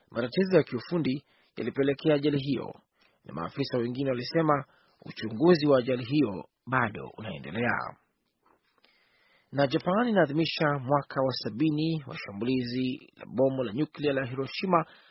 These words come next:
ambalo lilielekea kumalizika, kumalizika kwa vita vya pili vya dunia. Maelfu kwa maelfu ya watu waliadhimisha dakika moja ya ukimya hii leo Alhamisi, wakati kengele zikipigwa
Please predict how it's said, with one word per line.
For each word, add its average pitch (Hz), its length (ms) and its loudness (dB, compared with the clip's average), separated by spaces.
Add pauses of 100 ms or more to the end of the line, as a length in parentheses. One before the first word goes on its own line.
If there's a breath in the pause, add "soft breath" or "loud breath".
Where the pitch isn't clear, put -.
(140 loud breath)
ambalo 113 560 6
lilielekea 117 540 0
kumalizika, 131 560 -4 (320)
kumalizika 117 520 -4
kwa 127 120 -4
vita 143 280 -2
vya 127 120 -2
pili 135 320 -4
vya 65 100 -12
dunia. 95 460 -4 (920 soft breath)
Maelfu 139 520 0
kwa - 120 -2
maelfu 147 420 2
ya 135 180 2
watu 156 540 0
waliadhimisha 139 600 -2
dakika 135 320 -2
moja 185 320 0
ya 131 80 0
ukimya 165 460 -2
hii 131 180 -12
leo 113 300 2
Alhamisi, 147 560 -4 (440 soft breath)
wakati - 400 0
kengele 139 420 0
zikipigwa 151 640 2